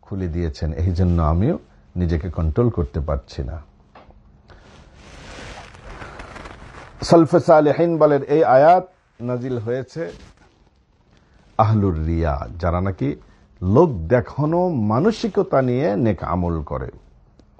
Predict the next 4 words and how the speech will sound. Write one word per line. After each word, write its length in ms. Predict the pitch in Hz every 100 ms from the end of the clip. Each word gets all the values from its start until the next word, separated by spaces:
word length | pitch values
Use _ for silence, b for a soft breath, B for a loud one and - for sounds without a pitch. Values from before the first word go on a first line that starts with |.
| _ _ b b b b b b
আল্লাহকে 520 | 104 107 139 170 156
রাজি 300 | 120 104 104
খুশি 280 | 85 95 135
করার 340 | - 98 107